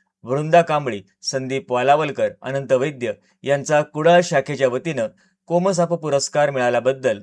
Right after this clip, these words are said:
तसंच केंद्रीय समितीवर निवड झाल्याबद्दल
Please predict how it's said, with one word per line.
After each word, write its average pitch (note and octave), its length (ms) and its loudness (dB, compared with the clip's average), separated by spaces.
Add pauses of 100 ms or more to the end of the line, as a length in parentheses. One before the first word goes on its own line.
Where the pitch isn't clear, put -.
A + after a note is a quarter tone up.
तसंच C3+ 320 -4 (280)
केंद्रीय F3 380 4
समितीवर D3 560 -2
निवड C3 340 0
झाल्याबद्दल A#2+ 600 -2